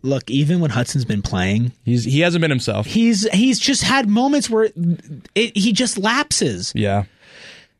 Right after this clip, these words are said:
Speaker 1: And
Speaker 2: We do, okay.
Speaker 1: do we need to talk Hollywood? Is that
Speaker 2: We need to talk Hollywood, but we also need to give some credit to the defense.
Speaker 1: Oh my gosh. Man, I would like to sit here. Hey, this is a personal thank you.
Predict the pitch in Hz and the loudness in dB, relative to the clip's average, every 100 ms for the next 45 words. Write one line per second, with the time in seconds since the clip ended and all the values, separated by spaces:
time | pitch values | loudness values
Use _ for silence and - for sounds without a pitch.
0 | _ 196 220 226 226 226 220 208 156 - | _ 0 2 2 2 2 2 2 0 -6
1 | - - - 131 139 147 185 180 - 117 | -20 -10 0 2 4 4 2 2 -2 -4
2 | 151 127 98 92 - - _ - - - | -2 0 -2 -4 -10 -20 _ -20 -20 -20
3 | - - _ - 170 175 185 156 156 160 | -20 -20 _ -2 2 2 2 2 2 2
4 | 165 165 147 147 143 - _ - 147 175 | 2 2 2 2 0 -6 _ 0 2 2
5 | 185 196 175 151 151 151 151 131 131 139 | 2 0 0 2 2 2 0 0 2 2
6 | 165 170 165 160 - 139 135 123 - 127 | 2 2 2 0 0 0 0 0 -2 0
7 | 123 - 110 104 110 98 92 95 - 95 | -2 -2 -2 -2 -4 -4 -6 -8 -8 -10
8 | 95 - - - 320 330 294 202 143 117 | -8 -14 -16 -4 2 2 2 0 -2 -6
9 | - 190 202 196 175 120 104 - - - | -6 -2 0 0 -2 -4 -8 -12 -14 -18
10 | _ _ _ _ - - 202 277 285 277 | _ _ _ _ -20 -4 0 2 2 2
11 | 269 - - - 285 359 233 214 - 165 | 0 -4 -6 0 0 2 2 0 0 -2
12 | - 214 151 165 151 117 - 294 320 147 | 0 2 2 2 2 0 0 0 2 0
13 | - 143 - 113 104 - - - - | 0 -2 0 -2 -4 -6 -8 -8 -10